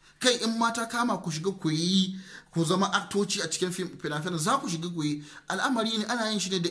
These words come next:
ilimi. Wannan al'amari ne na masu ilimi, amma an bar ma mutane wanda suke ba masu ilimi na zuwa gani ba,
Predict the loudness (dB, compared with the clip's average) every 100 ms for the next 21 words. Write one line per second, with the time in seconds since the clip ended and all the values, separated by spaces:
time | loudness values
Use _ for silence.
0 | 2 4 4 2 -2 -12 -20 _ -2 2
1 | 4 4 4 2 0 0 2 2 0 0
2 | 0 0 2 2 4 2 2 2 0 0
3 | 0 0 -2 0 0 -2 -6 -16 -10 0
4 | 0 2 0 4 4 4 4 4 2 2
5 | 2 2 2 2 0 0 0 2 2